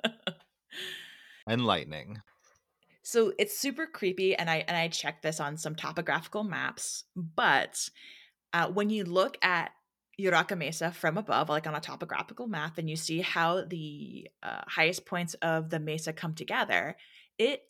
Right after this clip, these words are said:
Speaker 2: looks like a human skull when you look at the western end of the mesa.
Speaker 1: Freaky. Okay.
Speaker 2: Super freaky. Even more freaky is that the highest point of the mesa is actually located in what would be, like, the skull's western eye.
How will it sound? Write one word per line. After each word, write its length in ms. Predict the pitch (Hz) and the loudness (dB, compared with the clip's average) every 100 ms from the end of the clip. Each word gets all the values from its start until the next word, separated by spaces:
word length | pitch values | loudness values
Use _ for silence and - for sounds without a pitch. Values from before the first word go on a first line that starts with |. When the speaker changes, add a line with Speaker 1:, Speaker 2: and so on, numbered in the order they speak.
| - | -6
Speaker 2:
looks 560 | 202 240 - - - - | -4 -4 -4 -8 -10 -4
like 400 | 170 147 160 - | -2 -2 -6 -6
a 120 | 156 | -4
human 380 | 160 - 294 226 | -4 -4 -6 -6
skull 840 | 208 - - - 440 190 156 202 208 | -6 -8 -8 -4 -2 0 -2 -4 -4
when 260 | 202 196 | -2 -2
you 380 | 185 175 160 151 _ | -6 -8 -8 -10 _
look 200 | 196 202 - | -6 -2 -2
at 200 | 160 - | -2 -4
the 120 | 147 | -4
western 500 | 151 143 - 180 180 | -2 -2 -2 -4 -4
end 340 | 147 143 156 160 123 | -2 -2 -4 -6 -4
of 380 | 123 127 135 - _ _ _ - | -2 -4 -8 -18 _ _ _ -6
the 60 | |
mesa. 400 | 156 - - - - _ _ _ _ _ _ _ - _ | -2 -2 -4 -10 -16 _ _ _ _ _ _ _ -20 _
Speaker 1:
Freaky. 500 | - 165 - 92 127 156 _ 175 | 0 0 0 -4 -4 -8 _ -8
Okay. 300 | 170 104 104 | -2 0 0
Speaker 2:
Super 460 | 160 - 320 311 | -2 -4 -2 -2
freaky. 500 | - - - 60 220 _ _ _ | -4 -10 -10 -12 -14 _ _ _
Even 300 | 220 240 226 | -2 2 2
more 220 | 160 160 | 4 0
freaky 440 | 202 269 247 269 269 | 0 -6 -10 -8 -4
is 160 | 190 | -4
that 180 | 185 156 | -2 -2
the 80 | 117 | -2
highest 500 | - 175 147 160 - | -2 -4 -2 -4 -6
point 320 | - 196 190 156 | -6 -6 -4 -4
of 140 | 160 | -4
the 80 | 170 | -4
mesa 460 | 156 127 165 196 - | -2 -4 -4 -4 -6
is 100 | 170 | -4
actually 360 | 143 156 160 151 | -4 -4 -8 -6
located 600 | 135 139 - 160 160 160 | -4 -6 -6 -6 -4 -6
in 320 | - 143 147 | -8 -8 -8
what 180 | 143 - | -10 -8
would 140 | 156 | -10
be, 140 | 139 143 | -8 -4
like, 260 | 95 - | -6 -6
the 100 | 104 | -8
skull's 520 | - - 151 139 139 - | -8 -4 -2 -2 -4 -4
western 400 | - - 156 - | -4 -4 -8 -8
eye. 420 | 127 131 180 254 | -10 -8 -6 -6